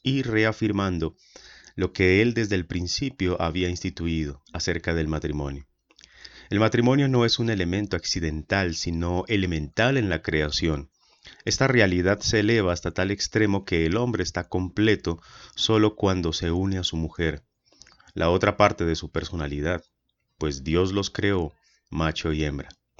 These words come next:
En Génesis capítulo uno, versículo veintiséis al veintisiete, dice estas palabras. Dios mismo no estaba totalmente satisfecho de su obra hasta que hizo la pareja humana.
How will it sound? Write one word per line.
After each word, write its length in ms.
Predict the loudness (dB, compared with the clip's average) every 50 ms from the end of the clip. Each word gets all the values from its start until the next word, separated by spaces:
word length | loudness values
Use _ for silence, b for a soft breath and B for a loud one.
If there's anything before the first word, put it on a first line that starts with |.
| -16 -10 -10
En 100 | -8 -6
Génesis 400 | -2 -2 0 0 0 0 -2 -4
capítulo 460 | -4 -6 -6 -6 -2 0 2 4 4
uno, 300 | 4 2 2 0 0 0
versículo 520 | 0 0 -2 -2 -4 -4 -4 -2 0 0
veintiséis 580 | 0 0 -2 -2 -4 -6 -4 -2 -2 -2 -2 -2
al 100 | -4 -4
veintisiete, 720 | -2 -4 -4 -6 -8 -4 -2 0 -2 -2 -2 -4 -8 -8 B B B B B B B B B
dice 260 | -2 -2 0 0 -2
estas 240 | -4 -4 -6 -6 -4
palabras. 500 | -2 -2 -2 -2 -2 -4 -8 -10 -14 -18 _ _ _ _ _ _ _ _ B B B B B B B
Dios 240 | 4 6 6 6 6
mismo 300 | 6 4 4 6 6 6
no 220 | 6 6 6 6
estaba 320 | 4 2 2 2 2 4 2
totalmente 580 | 0 0 2 2 2 2 2 0 0 -2 -4
satisfecho 680 | -4 -4 -4 -4 -4 -4 -2 2 2 2 2 0 0 0
de 100 | 0 0
su 160 | 0 2 2
obra 280 | 2 2 2 0 0 -2
hasta 220 | -2 -4 -6 -2
que 100 | 0 0
hizo 220 | 0 0 0 -2
la 160 | -2 -2 -2 -2
pareja 460 | -2 -2 -2 -2 -2 0 0 0 0 0
humana. 560 | -2 0 0 0 0 0 0 -4 -6 -10